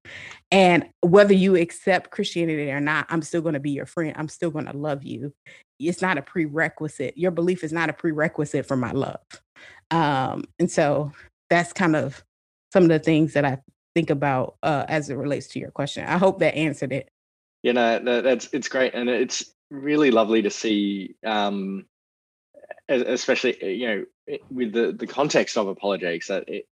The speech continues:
Speaker 2: that there is that nature. And, and you've,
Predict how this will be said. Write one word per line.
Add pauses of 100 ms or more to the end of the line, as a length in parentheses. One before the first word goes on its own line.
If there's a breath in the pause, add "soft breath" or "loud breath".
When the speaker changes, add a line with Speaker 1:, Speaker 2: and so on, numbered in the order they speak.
(160)
Speaker 2:
that
there
is (520 soft breath)
that
nature.
And,
and
you've,